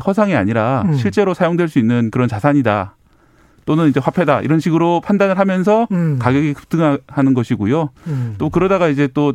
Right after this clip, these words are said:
Speaker 1: 그런 이슈들이 사라지고 나면 좀 가격이 하락하는 그런 추세를 보이고 있습니다.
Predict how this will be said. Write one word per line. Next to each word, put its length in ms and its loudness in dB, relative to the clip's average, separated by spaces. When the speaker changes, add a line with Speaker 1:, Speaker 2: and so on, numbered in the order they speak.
Speaker 1:
그런 240 0
이슈들이 320 0
사라지고 400 -2
나면 180 2
좀 100 -6
가격이 300 -2
하락하는 400 -2
그런 180 -4
추세를 300 -2
보이고 260 -4
있습니다. 320 -10